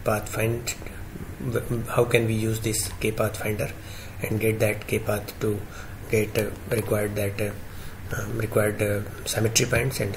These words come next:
run system. So now this is my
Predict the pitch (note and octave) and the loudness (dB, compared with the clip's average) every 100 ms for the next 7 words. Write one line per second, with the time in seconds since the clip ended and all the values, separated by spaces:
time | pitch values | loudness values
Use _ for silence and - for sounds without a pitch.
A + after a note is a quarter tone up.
0 | - G#2+ G#2 - - - A2 - F#2+ - | 2 2 2 -2 -4 -2 0 -2 -4 -8
1 | - - - - - - - - - - | -10 -10 -10 -6 -4 -2 -2 -2 -2 -4
2 | - - - - - - - - - A2 | -4 -4 -4 -6 -6 -8 -10 -10 -2 0
3 | G2+ G2 A2 B2 A2 A2 C3 C3 - - | 2 0 0 2 4 4 2 -2 -6 -10
4 | - - - - - - - - - - | -10 -10 -10 -10 -10 -8 -8 -8 -8 -8
5 | - - - - - A#2 G#2+ A2+ - A#2 | -8 -10 -10 -10 -6 -2 0 0 0 2
6 | G#2+ G#2+ | 2 0